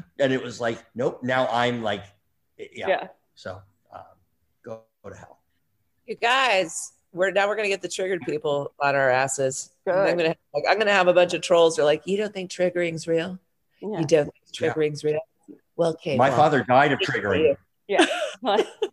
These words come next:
Speaker 2: You don't think that? Well, he died of triggering, so.
Speaker 1: He died of it.
Speaker 2: Yeah.
Speaker 1: I just buried my father because he was triggered by a gay joke.
Speaker 2: Stage
Speaker 1: Uh,
Speaker 2: five triggering, so.
Speaker 3: What's the difference between triggered and feeling something deeply?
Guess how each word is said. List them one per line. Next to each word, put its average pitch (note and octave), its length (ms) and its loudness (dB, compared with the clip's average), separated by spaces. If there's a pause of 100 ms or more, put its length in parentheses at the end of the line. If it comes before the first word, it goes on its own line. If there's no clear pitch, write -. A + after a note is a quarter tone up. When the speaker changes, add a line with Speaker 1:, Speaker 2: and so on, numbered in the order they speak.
(1500)
Speaker 2:
You A#3 120 2
don't A3+ 200 4
think G#3+ 220 -2
that? B3+ 340 0
Well, E3+ 280 -4
he F#3+ 100 -4
died - 220 -6
of - 160 -16
triggering, - 300 -12
so. D#4+ 300 -8 (280)
Speaker 1:
He F#3+ 80 -4
died D3+ 280 4
of G#2 100 -6
it. E2 120 -8
Speaker 2:
Yeah. E3 320 -4
Speaker 1:
I D3 80 4
just E3 240 2
buried B2+ 480 2 (100)
my B2+ 140 2
father A2+ 420 2 (640)
because B2+ 220 -2
he C3 60 2
was B2 120 0
triggered G2 540 0 (380)
by A2 360 4
a A#2 60 -4
gay A2+ 240 -2
joke. F2+ 240 -4
Speaker 2:
Stage B3 380 4
Speaker 1:
Uh, A2 80 2
Speaker 2:
five G3+ 420 4
triggering, F#3+ 800 -4
so. - 340 -8
Speaker 3:
What's B4+ 220 6
the A#4 80 -6
difference G#4 320 2
between E4 320 2
triggered C4+ 420 4
and F#3 180 2
feeling F#3+ 460 0
something D#3+ 400 -6
deeply? D3 560 -6